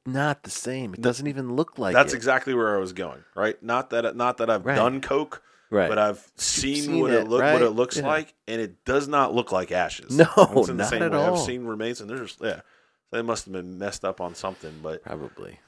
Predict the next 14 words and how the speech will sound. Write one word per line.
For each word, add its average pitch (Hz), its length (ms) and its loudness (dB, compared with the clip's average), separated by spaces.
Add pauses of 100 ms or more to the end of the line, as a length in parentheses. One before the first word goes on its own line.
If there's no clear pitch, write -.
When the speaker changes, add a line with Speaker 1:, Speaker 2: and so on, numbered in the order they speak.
(120)
Speaker 2:
that's - 160 -6
crazy, 269 500 -6 (360)
crazy. 135 340 -8
And 80 100 -16
they 104 80 -8
got, 107 300 -6
yeah. 85 220 -10 (180)
Speaker 1:
Stupid. - 800 -20 (140)
Speaker 2:
And 127 120 -6
then, 156 280 -2 (600)
I 98 80 -10
Speaker 1:
That's 80 160 -12
Speaker 2:
don't 69 100 -18
know. - 60 -20